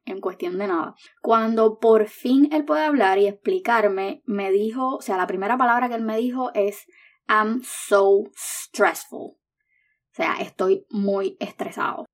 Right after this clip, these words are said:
Me dijo que se sentía incómodo, ahí fue cuando, pues, por fin me habló como tal de lo que estaba sintiendo referente a la escuela.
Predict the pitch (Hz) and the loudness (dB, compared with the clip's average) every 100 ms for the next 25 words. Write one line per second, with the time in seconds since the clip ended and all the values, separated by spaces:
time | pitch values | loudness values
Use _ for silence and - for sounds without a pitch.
0 | _ _ - 214 226 254 269 247 226 208 | _ _ -4 4 4 4 0 -2 -2 2
1 | 208 202 196 294 302 294 285 285 285 285 | 2 2 0 4 6 6 8 6 4 2
2 | 269 190 196 214 214 220 214 208 208 196 | 2 2 2 0 0 0 4 4 4 -2
3 | - _ _ - 196 185 196 208 220 - | -6 _ _ -2 -2 0 -2 0 -4 -4
4 | 214 202 190 185 185 190 202 226 220 - | -2 0 2 6 6 8 6 4 0 -4
5 | 202 190 185 185 208 262 262 208 202 180 | -4 -2 0 2 2 0 0 2 2 0
6 | 175 175 185 214 202 190 180 202 208 208 | -2 -2 -2 -6 -2 -2 -2 0 0 0
7 | 190 180 175 175 - - 170 - | -4 -6 -6 -8 -8 -4 -4 -4